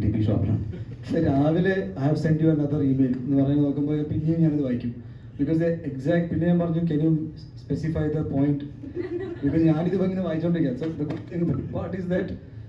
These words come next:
Speaker 2: by the time ഞാൻ ഷൂട്ട് ചെയ്യാകുമ്പോഴേക്കും ഞാൻ ഇമോഷണലി ഈ ഗണേഷ് എന്ന കഥാപാത്രമായി മാറാൻ സാധിച്ചു. It was easy for me. എനിക്ക്, ആം, ആ, അതായിരുന്നു ഇമോഷണൽ ചലഞ്ചാണ് നമ്മളെപ്പോഴും ഇതിൽ എക്സ്പ്ലോർ ചെയ്യാൻ നോക്കുന്നത്. Physicality in terms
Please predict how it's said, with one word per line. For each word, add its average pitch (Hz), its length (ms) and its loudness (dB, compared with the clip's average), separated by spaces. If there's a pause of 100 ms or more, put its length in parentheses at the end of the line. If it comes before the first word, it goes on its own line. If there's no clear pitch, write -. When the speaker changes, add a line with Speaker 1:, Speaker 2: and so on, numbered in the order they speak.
(340)
Speaker 2:
by 147 140 0 (120)
the 175 120 2
time 190 200 2
ഞാൻ 175 180 0
ഷൂട്ട് 165 220 0
ചെയ്യാകുമ്പോഴേക്കും 165 600 0
ഞാൻ 156 100 4 (160)
ഇമോഷണലി 190 560 2 (460)
ഈ - 20 4 (760)
ഗണേഷ് 156 340 0
എന്ന 170 160 -2
കഥാപാത്രമായി 147 760 0 (600)
മാറാൻ 160 440 2
സാധിച്ചു. 117 300 -2 (180)
It - 120 -6
was 151 100 2 (180)
easy 175 260 2
for 131 140 0
me. 110 160 -2
എനിക്ക്, 135 260 0 (720)
ആം, 123 240 0 (180)
ആ, 143 40 -2 (180)
അതായിരുന്നു 170 400 4
ഇമോഷണൽ 170 420 2
ചലഞ്ചാണ് 170 480 0
നമ്മളെപ്പോഴും 156 500 0 (240)
ഇതിൽ 143 220 0
എക്സ്പ്ലോർ 151 260 0
ചെയ്യാൻ 139 180 2
നോക്കുന്നത്. 131 340 0
Physicality 165 640 0
in 160 120 4
terms 151 220 0